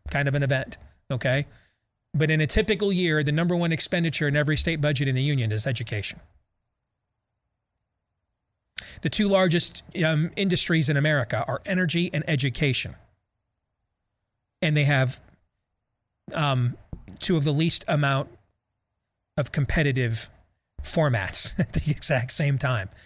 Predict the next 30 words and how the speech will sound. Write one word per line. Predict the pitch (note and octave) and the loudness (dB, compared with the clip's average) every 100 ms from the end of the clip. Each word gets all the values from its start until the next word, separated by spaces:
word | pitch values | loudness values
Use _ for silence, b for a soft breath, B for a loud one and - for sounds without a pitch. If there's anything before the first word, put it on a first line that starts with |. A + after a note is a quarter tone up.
| B B - | B B -6
Okay, | F3 E3+ | 0 2
so, | - G3 F3 D#3+ B B - | 2 2 2 -2 B B -6
uh, | D#3+ | -2
you | F3 D#3 | 0 0
have | E3 | 0
to | E3 | 0
remove | D3+ D#3 D3+ | 2 2 0
the | C#3 | -2
funding | - A3+ F3+ C#3 | 0 0 0 0
mechanism | B2 C3+ C3 B2+ C3 | 0 0 -2 0 -2
on | D#3+ C#3+ | 0 0
an | D3 | 0
institutional | C#3+ C3+ - E3+ - C3 | 0 -2 0 0 0 0
level. | A#2 F2+ - | 0 -2 -6
The | - D3 | -2 0
idea | E3 D#3+ E3 | 2 0 0
that | C#3+ | 0
there's | D#3 D3 | 0 0
a | C#3 | 0
guaranteed | B2 D#3 G3 G3 - G3 D#3+ | 0 0 0 0 -2 -2 -2
check. | - D#3+ - - - _ _ _ _ _ _ _ _ _ _ _ _ _ _ _ _ _ _ _ _ _ _ _ _ _ - | 0 0 -2 -12 -18 _ _ _ _ _ _ _ _ _ _ _ _ _ _ _ _ _ _ _ _ _ _ _ _ _ 0
Now, | D#3 F#3+ F#3 | 2 4 2
no, | F3 F#3 G#3+ | 2 2 2
no, | A3 | 2
no, | F3+ F#3 | 2 2
now | E3 | 0
you | F3 F3+ | 2 2
have | E3 D#3+ | 0 0
to | F3 | -2
compete. | F3 D#3 B3 B3 - | -2 -2 -2 -4 -8